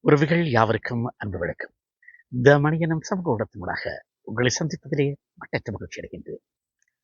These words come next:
கடந்த நிகழ்ச்சியிலேயே நாம் கவனித்திருந்தோம், அண்ணாவியார் பெர்னாண்டோ பீரிஸ் அவர்கள் தந்த அழகிய பதில்கள். ஒரு கலைஞன் தான் அந்த கலையினூடாக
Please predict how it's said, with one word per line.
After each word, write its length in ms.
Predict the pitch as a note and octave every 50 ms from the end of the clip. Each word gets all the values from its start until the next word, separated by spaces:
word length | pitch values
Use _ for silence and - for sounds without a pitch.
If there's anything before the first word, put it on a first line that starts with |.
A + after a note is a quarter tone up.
| _ _ _ _ - - - - - - - - _ _
கடந்த 320 | _ - E3 D#3+ D3 D3+ C#3+
நிகழ்ச்சியிலேயே 500 | C#3 B2 C3 - - - C3 C3+ C3+ C3+
நாம் 220 | A#2+ G#2+ G#2 G#2 - -
கவனித்திருந்தோம், 580 | B2 A2+ A2 - A#2 A#2 A2+ A2 A#2 A#2+ C3+ D3 - _ _ _ _
அண்ணாவியார் 560 | - B2+ A#2+ A#2+ G#2 G2 G2+ G2+ F#2+ - - _ _ _ _ _ - - - -
பெர்னாண்டோ 360 | C#3+ D3+ D#3 C#3+ B2+ B2+ A#2 -
பீரிஸ் 320 | - C3 A#2 A2 - - -
அவர்கள் 360 | - A#2 - - A#2+ G2+ -
தந்த 360 | - A2 G#2 G#2 G2 F#2 - - _ _ _ _ _ _ - - _ _ _
அழகிய 480 | - A#2+ B2+ A#2+ - - A#2+ A2+ A2
பதில்கள். 380 | G2+ G#2+ G#2 A2 - - E3+ - _ _ _ _ _ _ _ _ _ _ _ _ _ _ _ _
ஒரு 280 | - C3 A#2+ A#2 A2+ -
கலைஞன் 460 | - C3 C3+ C#3 C#3 B2+ C#3+ D3+ - - _ _ _ _ _ _ _ _ _ _ _
தான் 340 | - C#3+ B2+ A2+ F2+ D#2 - _ _ _ _ _ _ _ _ _
அந்த 280 | - C3 B2 A2+ A2+ - - -
கலையினூடாக 680 | C#3 D3+ C#3 C#3+ A#2 A#2+ G#2+ G#2 F#2+ - - -